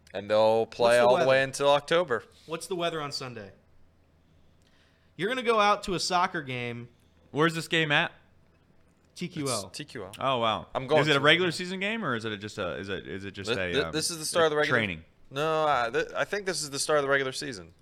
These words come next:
Speaker 1: This
Speaker 3: All
Speaker 1: is
Speaker 3: right.
Speaker 1: their home opener, I believe.
Speaker 3: All right. Well, then we'll, I guess, I guess we'll have, we have no other choice. We have no other choice. If you think, last, uh, last little thing else, I wanna, I wanna get into guaranteed contracts for a quick second,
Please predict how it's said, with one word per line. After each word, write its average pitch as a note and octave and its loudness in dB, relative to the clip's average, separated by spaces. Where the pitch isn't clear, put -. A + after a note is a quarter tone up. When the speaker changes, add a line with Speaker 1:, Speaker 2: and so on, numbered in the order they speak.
Speaker 1:
This A#2+ -2
Speaker 3:
All G2 -2
Speaker 1:
is - 0
Speaker 3:
right. F2 0
Speaker 1:
their D3 10
home C#3 2
opener, G#2+ -4
I F2 -10
believe. - -12
Speaker 3:
All G#2 -2
right. G2+ -2
Well, C4 2
then F3 4
we'll, F#3 6
I C#3+ 8
guess, E3 6
I D3 6
guess E3+ 0
we'll E3+ -2
have, E3+ 4
we D#3 2
have D#3+ 4
no E3 4
other G3 8
choice. - 0
We A#2+ -4
have C3+ -2
no D3+ 2
other E3 4
choice. G3+ -4
If F3 -2
you C#4+ 2
think, - -2
last, D#3+ 2
uh, D#3 0
last D#3 0
little C#3+ -12
thing D3 -8
else, C#3+ -8
I C3+ -12
wanna, C3 -10
I G2+ -6
wanna C3 -6
get B2+ -4
into B2 -6
guaranteed G#2+ -4
contracts F#2 -4
for F#2 -10
a F2 -8
quick G2+ -10
second, - -8